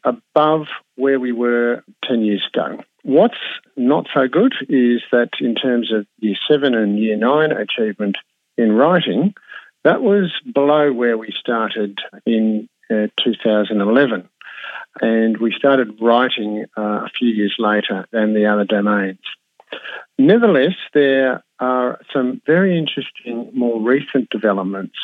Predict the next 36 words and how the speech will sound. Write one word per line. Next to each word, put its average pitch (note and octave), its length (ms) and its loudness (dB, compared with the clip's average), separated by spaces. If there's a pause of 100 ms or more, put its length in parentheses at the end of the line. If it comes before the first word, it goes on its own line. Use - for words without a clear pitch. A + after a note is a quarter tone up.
(140)
in, G#2 460 0
in G#2 180 0
writing. G#2 400 0
As A#2 240 2
you A2 100 -2
may A2 360 0 (280)
be G#2 140 0
aware, A2+ 380 4
there G2+ 160 0
has A#2+ 160 -2
been G2+ 280 -2
some G2+ 220 -2
concern A#2 480 0
for G2 160 -12
some G#2 180 -2
time C#3 380 2
about G2+ 320 -2
the G#2+ 100 -4
trajectory G2+ 840 -2 (640)
of, G#2+ 280 2 (360)
uh, G2+ 160 -2
writing G#2+ 380 0
performance G2+ 520 0
on G2 200 0
naplan. G2+ 600 -2 (640)
But C#3+ 300 4
this G#3+ 260 4
year, C3 500 2
in B2 460 0 (140)
twenty A#2+ 180 2
nineteen, A#2 480 2
what F3 200 2
the A#3+ 120 2
preliminary C#3+ 640 2
data G2+ 480 0
is A2 160 -2